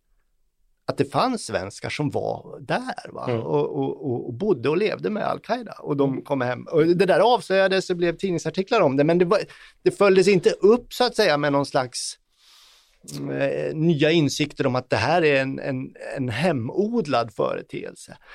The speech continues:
Speaker 1: Utan det dröjde. Så att tjugohundrasex så började jag själv reflektera över det. Eh, och, och vid den tiden så var den stora konflikten nere i Somalia. Då reste svensk-somalier primärt ner till Somalia för att kämpa med al-Shabaab och islamiska domstolarna, som de hette.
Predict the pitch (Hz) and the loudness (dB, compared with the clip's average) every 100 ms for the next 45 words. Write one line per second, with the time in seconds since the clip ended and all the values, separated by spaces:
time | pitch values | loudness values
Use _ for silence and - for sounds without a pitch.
0 | - 175 190 165 180 240 254 175 214 - | -4 0 2 4 4 4 2 2 2 0
1 | - - _ - 190 - _ _ _ _ | -2 -16 _ -2 -2 -2 _ _ _ _
2 | - - 185 175 180 175 175 170 - _ | -10 4 6 8 6 6 4 0 -4 _
3 | - - 262 277 - 208 165 156 151 135 | -12 0 0 0 -4 2 4 4 4 2
4 | - 277 214 147 135 - _ - 147 143 | 0 2 4 0 -4 -12 _ -8 0 2
5 | 139 139 131 117 110 104 98 107 - _ | 2 -2 2 4 4 4 2 0 -2 _
6 | _ _ _ _ _ - 143 143 147 - | _ _ _ _ _ 0 4 4 4 2
7 | 156 - 160 160 - - 160 170 226 247 | 0 2 2 0 -2 -4 2 4 4 2
8 | 175 151 151 151 165 143 143 143 - 151 | 0 0 2 0 0 4 4 2 -2 0
9 | 175 254 185 143 139 120 107 - 131 135 | 0 0 -2 0 0 0 -2 -4 -4 0
10 | 233 226 - - 139 - 151 175 240 196 | 2 2 0 -8 -10 -10 -2 0 2 2
11 | - - 147 143 - _ - - 214 196 | 0 0 0 0 -4 _ -10 0 2 2
12 | 147 - 165 214 269 247 175 156 113 113 | 0 -4 2 4 6 4 0 0 -2 -2
13 | 131 143 127 135 135 - 160 220 208 170 | -4 -6 -6 -6 -8 -4 2 4 4 2
14 | 151 139 - 151 120 110 110 110 110 135 | 0 -2 0 -2 -2 -4 -2 -2 -2 -2
15 | 127 165 147 110 120 120 123 - - 135 | 2 2 2 -2 -8 -8 -8 -12 -10 -8
16 | 135 143 147 143 - 214 190 151 - 143 | -6 -2 -2 -2 -2 -2 0 0 -4 -6
17 | 123 127 123 | -6 -6 -8